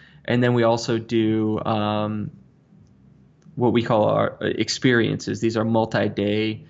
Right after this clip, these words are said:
trips that we do with our members, where our next one is, uh, in Charleston, South Carolina. And that's, uh, that's gonna be, uh, similar to some of the others that we've done, where we rent a large house.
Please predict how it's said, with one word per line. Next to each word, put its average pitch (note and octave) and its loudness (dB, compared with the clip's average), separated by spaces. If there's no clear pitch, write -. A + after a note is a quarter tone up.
trips A#2+ -2
that G#2 -2
we G2 -4
do G#2 -2
with G#2+ -4
our G#2+ -2
members, G#2+ -2
where G#2+ 0
our A#2 2
next A#2 -2
one A2 0
is, G2+ -4
uh, G2 -2
in G#2+ -2
Charleston, G#2+ -2
South F#2+ -2
Carolina. A2 -2
And A#2 0
that's, A2+ -2
uh, G2+ -6
that's A#2 -6
gonna A2 -4
be, A2 0
uh, - -14
similar B2+ 2
to A2 0
some A2 -2
of G#2 0
the G#2 0
others A#2 2
that G2+ -2
we've G#2+ -8
done, G#2+ -2
where G#2+ -4
we A2+ 0
rent A2 0
a A2+ -2
large - -2
house. - -4